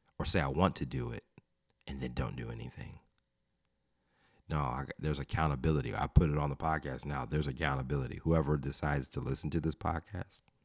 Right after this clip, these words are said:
uh, I got some accountability now 'cause I just put it out there, <laughs> um, that I'll have some interviews here in the next few months here.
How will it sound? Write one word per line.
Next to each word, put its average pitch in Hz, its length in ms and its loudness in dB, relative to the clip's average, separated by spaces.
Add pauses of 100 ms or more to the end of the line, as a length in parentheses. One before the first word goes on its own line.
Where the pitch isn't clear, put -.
(1000)
uh, - 160 -4 (600)
I - 140 2
got 92 240 4 (540)
some 92 160 6
accountability 92 640 6
now 73 160 4
'cause 71 140 2
I 73 80 4
just 76 180 -4
put 80 140 0
it 80 80 0
out 78 180 0
there, - 300 -6 (520)
<laughs> - 540 -20
um, 69 420 -2
that 73 120 0
I'll 73 100 4
have 73 220 2
some - 160 -4
interviews 71 480 0
here 67 320 0 (2000)
in 67 280 -4
the 65 200 -2
next - 440 -4 (360)
few 78 180 2
months 82 340 -2
here. 69 240 -4